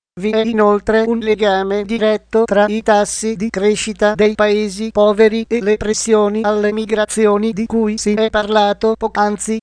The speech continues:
Se la crescita dei paesi poveri riprende, dovremmo anche risolvere più facilmente il problema della domanda sostenuta di migrazioni,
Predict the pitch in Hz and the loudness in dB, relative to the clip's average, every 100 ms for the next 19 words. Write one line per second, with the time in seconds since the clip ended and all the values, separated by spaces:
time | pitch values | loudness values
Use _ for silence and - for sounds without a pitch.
0 | _ _ - 214 202 208 190 208 202 220 | _ _ -4 0 2 0 0 0 0 -4
1 | - 208 214 214 214 208 208 214 196 220 | 0 0 2 0 2 0 0 -2 -6 -2
2 | 208 208 202 214 226 214 226 208 202 196 | 2 2 4 2 2 -4 -4 0 0 0
3 | 196 214 196 220 214 214 202 202 214 208 | -2 -2 -2 -2 2 0 0 -2 0 -2
4 | 208 220 208 226 - 202 196 196 208 214 | -2 -4 -2 -2 0 0 0 -2 -2 -2
5 | 214 233 214 214 233 220 214 208 196 220 | -2 -2 -2 -4 -2 -2 0 -2 -2 -2
6 | 226 226 214 214 220 214 208 214 202 208 | -2 -2 -2 0 2 2 2 0 0 0
7 | 208 214 214 196 196 190 202 208 214 - | 0 0 0 0 -2 -2 -2 -2 -4 -2
8 | 214 214 202 220 214 214 220 214 214 214 | -2 0 0 -2 -2 -2 -6 -4 -2 -2
9 | - 220 208 220 | 0 2 2 -2